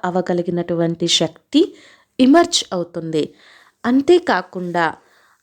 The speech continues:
అవ్యక్త బాప్తాత యొక్క మహావాక్యం అనుసారము, ఏ పిల్లలైతే ఎక్కువగా బాబాని స్మృతి చేస్తూ ఉంటారో, వారు వినాశన సమయంలో కూడా వినాశనం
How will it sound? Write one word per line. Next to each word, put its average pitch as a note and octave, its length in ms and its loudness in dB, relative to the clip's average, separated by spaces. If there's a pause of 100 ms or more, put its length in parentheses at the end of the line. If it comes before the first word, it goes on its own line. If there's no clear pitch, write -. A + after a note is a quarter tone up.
అవ్యక్త A#3+ 560 -2
బాప్తాత A3 680 -4
యొక్క G#3 380 -4
మహావాక్యం F#3 920 -4
అనుసారము, F3+ 760 -2 (600)
ఏ C4 280 4
పిల్లలైతే G#3 1000 -2 (100)
ఎక్కువగా A3 840 0 (200)
బాబాని A3 540 0
స్మృతి D#4 680 0
చేస్తూ G#3 420 -4
ఉంటారో, E3+ 600 -2 (680)
వారు D4+ 240 2
వినాశన C4 800 -2
సమయంలో G#3 760 2
కూడా F3 360 -4
వినాశనం F#3 840 -2